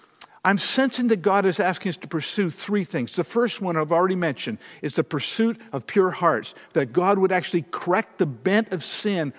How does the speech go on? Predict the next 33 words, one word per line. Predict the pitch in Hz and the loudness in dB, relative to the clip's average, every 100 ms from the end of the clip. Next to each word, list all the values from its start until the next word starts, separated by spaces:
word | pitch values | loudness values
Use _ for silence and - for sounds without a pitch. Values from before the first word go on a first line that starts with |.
| - | -4
within | 156 147 180 | -2 0 0
us | 143 - - - - | 0 -4 -12 -20 -6
and | 151 139 | -4 -4
give | 123 214 | 2 4
us | 180 147 - - | 4 -2 -10 -16
pure | - 196 170 165 | -6 0 2 0
hearts. | - 147 101 - - _ _ - | -2 -4 -4 -8 -20 _ _ -16
Second | - - 233 214 185 | -6 2 2 2 0
of | |
all | 147 123 - | 2 0 0
is | 139 | -4
the | 160 | -4
pursuit | - 147 - - 254 139 - - _ _ - | -6 -6 -4 0 0 0 -4 -20 _ _ -14
of | 127 | -12
power, | - - 170 127 95 - - _ _ _ _ - | -6 0 0 0 -2 -8 -20 _ _ _ _ -10
a | 117 | -8
power | - 240 233 180 110 - - | -2 4 6 6 2 -2 -14
for | - 143 | -6 -4
service, | - - 208 165 117 - | -4 2 2 2 -4 -4
a | 151 | -8
power | - - 220 214 165 - | -6 -2 2 4 2 -2
that | - 143 | -4 -4
causes | - 208 214 185 165 - - - - - _ | -2 2 2 2 -2 -4 -16 -20 -20 -20 _
that | 165 | 2
we | 165 | 4
have | 185 151 | 4 0
great | 143 170 254 | 4 4 4
potential, | 226 - 196 - | 0 -2 -2 -2
we've | 143 | -2
got | 123 139 | 0 -2
a | |
great | 127 - 143 202 262 | -2 -4 4 4 4
mission, | 247 247 - 123 90 | 2 0 0 -8 -10